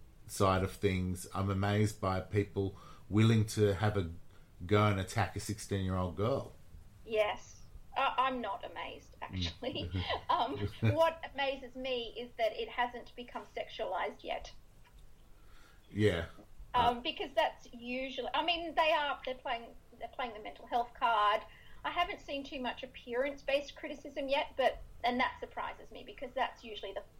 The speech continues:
Speaker 2: first, <laughs> the first front of attack. Um, I see that all the time. You know, when people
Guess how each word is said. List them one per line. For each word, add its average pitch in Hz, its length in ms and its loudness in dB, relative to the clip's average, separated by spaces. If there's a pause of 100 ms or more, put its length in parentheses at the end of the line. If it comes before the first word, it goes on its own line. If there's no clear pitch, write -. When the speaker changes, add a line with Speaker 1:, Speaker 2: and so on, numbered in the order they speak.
Speaker 2:
first, - 460 0 (120)
<laughs> - 0 - (420)
the - 80 -6 (120)
first - 280 0 (180)
front - 400 2
of - 100 -8
attack. - 560 -4 (640)
Um, 208 240 -6 (300)
I 277 220 2
see 320 100 -8
that 226 260 0
all 214 120 -8
the 202 200 -16
time. 247 380 -4 (160)
You 233 100 -10
know, 226 120 -10
when 240 160 -8
people 254 340 -12